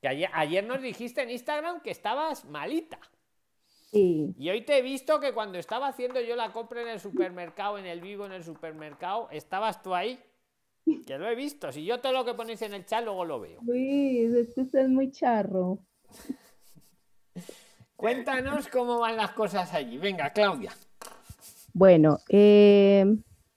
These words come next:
Speaker 2: yo vivo, pues, en Colombia, en Medellín. Eh, las cosas están cada día,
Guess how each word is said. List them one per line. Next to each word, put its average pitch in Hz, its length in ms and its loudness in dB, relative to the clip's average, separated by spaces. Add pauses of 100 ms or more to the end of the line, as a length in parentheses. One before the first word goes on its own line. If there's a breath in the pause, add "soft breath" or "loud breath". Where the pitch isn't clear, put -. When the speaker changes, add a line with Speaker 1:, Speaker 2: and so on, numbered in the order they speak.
(1080)
Speaker 2:
yo 214 180 6
vivo, 214 200 6
pues, 226 260 2
en 226 300 2
Colombia, 233 540 2
en 240 60 -2
Medellín. 254 840 0 (480)
Eh, 202 340 -2
las 202 260 -2
cosas 214 680 -2 (120)
están 190 640 -2
cada 214 320 6
día, 226 240 4